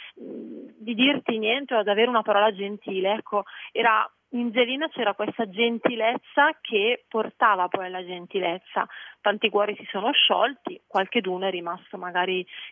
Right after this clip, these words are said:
chiuso, intrappolato nel, nella sua ferita. Però, mm, mi raccontava Vera, questo era il suo modo di essere donna di lavoro e poi anche,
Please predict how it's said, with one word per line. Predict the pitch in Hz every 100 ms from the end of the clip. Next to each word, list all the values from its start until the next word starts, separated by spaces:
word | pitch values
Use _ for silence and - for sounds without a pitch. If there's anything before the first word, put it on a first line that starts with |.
| -
chiuso, | - 247 220
intrappolato | 190 185 190 180 - 196 175 185 214 208 214
nel, | 202 196 185
nella | 185 185 185 185
sua | 185 196
ferita. | - 202 190 180 - - - - - -
Però, | 269
mm, | 226 - - 226 220 220 214 214 220 208 208
mi | 220
raccontava | 214 - 233 220 240
Vera, | 254 226 214
questo | - 247 - 220
era | 196
il | 196 -
suo | 233
modo | 208 185 196
di | 190 196
essere | 196 202 - 214 196 190 185 - - -
donna | 208 233 233 220
di | 208 208
lavoro | 226 226 220 226 285
e | -
poi | 185 185
anche, | 180 190 196 190 180 202